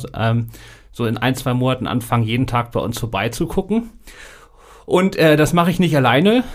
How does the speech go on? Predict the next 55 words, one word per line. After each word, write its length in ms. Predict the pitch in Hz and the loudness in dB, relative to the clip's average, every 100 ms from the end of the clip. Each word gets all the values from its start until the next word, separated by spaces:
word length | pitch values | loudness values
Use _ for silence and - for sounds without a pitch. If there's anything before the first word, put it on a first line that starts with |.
| - - | -12 -2
äh, 140 | 147 | -2
auch 260 | 143 131 - | 0 -2 -2
wenn 100 | 139 | -2
ich 140 | - | -2
mich 160 | 139 110 | -2 -2
auf 220 | - - | -4 -10
die 160 | - 123 | -6 -2
meisten 320 | 120 123 - | 0 -2 -4
Filme 260 | 143 131 | -2 -2
der, 220 | 120 117 117 | 0 -2 -4
äh, 160 | 110 | -6
der 140 | 110 107 | -4 -4
Filme 320 | - 123 113 | -4 -2 0
sehr 180 | 117 117 | 0 -2
freue 380 | - 117 123 | -2 0 0
und 120 | 110 113 | 0 -2
hier 140 | 120 | -4
ganz 220 | 113 117 | -2 -2
viel 200 | - 123 | -2 -4
auch 160 | - - | -4 -6
alleine 340 | 101 101 123 | -4 -2 -2
über 120 | 117 | -4
die 100 | 107 | -4
erzählen 360 | 101 - 139 143 | -6 -2 0 0
könnte, 320 | - 143 131 | 2 0 0
sondern 300 | 113 117 113 | -2 -2 0
wir 100 | 107 | -2
haben 120 | 107 | -2
auch 140 | 98 - | -4 -6
wieder 220 | 117 107 - | -4 -6 -6
einen 160 | - 101 | -10 -2
Gast, 340 | 131 147 - | -2 -2 -6
und 220 | 113 107 | -6 -6
zwar 300 | - 98 98 | -6 -6 -6
Fredi, 480 | - - 147 147 139 - - - | -6 0 0 0 -2 -6 -20 -16
die 80 | - | -10
Programmchefin 800 | 107 123 107 131 127 131 113 117 | -6 -4 0 0 0 -4 -4 -4
vom 160 | 117 113 | -4 -6
Fantasy 380 | 117 107 104 104 | -6 -6 -6 -8
Filmfest, 720 | - 104 104 - - - - - _ - - - - | -6 -8 -8 -10 -12 -16 -20 -20 _ -20 -20 -16 -6
die 120 | 117 | -4
beim 140 | 110 | -2
letzten 200 | 110 113 | -2 -2
Mal 60 | 87 | -4
auch 80 | 139 | -2
schon 120 | 156 | 2
da 220 | 127 123 | 2 2
war, 140 | 123 | 2
aber 180 | 110 113 | 2 0
ich 100 | 110 | -2
freue 160 | - 117 | -2 0
mich 160 | 113 | 0
sehr, 160 | 117 120 | 0 -2
dass 140 | 110 | -2
sie 160 | - 113 | -6 -10